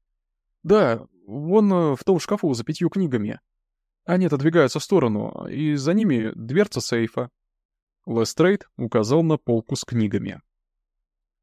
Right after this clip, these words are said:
В этом последнем случае были бы удовлетворены обе стороны,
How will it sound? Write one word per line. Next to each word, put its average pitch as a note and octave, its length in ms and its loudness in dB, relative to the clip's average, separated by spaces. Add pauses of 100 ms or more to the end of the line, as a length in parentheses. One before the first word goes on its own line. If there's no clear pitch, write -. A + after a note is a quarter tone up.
(300)
В C3+ 140 0
этом F3 380 2 (100)
последнем E3+ 440 0
случае G#3+ 540 -2
были F3+ 280 -2
бы D#3+ 240 0
удовлетворены C#3 840 -2
обе D3+ 220 -2
стороны, D#3 540 -4